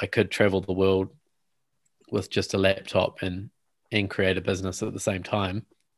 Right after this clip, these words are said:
which I kind of feel is a bit sort of oversold these days. It's a bit,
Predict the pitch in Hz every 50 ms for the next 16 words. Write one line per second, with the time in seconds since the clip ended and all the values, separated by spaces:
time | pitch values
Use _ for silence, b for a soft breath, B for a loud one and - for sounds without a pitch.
0 | _ _ _ _ _ _ _ _ _ _ - B B B B B B B B B
1 | B B 113 - 131 120 - 156 139 123 - - 120 110 104 98 95 107 107 -
2 | - - - 104 98 - 110 107 98 95 - - 107 107 107 101 98 95 90 -
3 | - - 95 92 98 95 - 110 - 104 98 104 98 -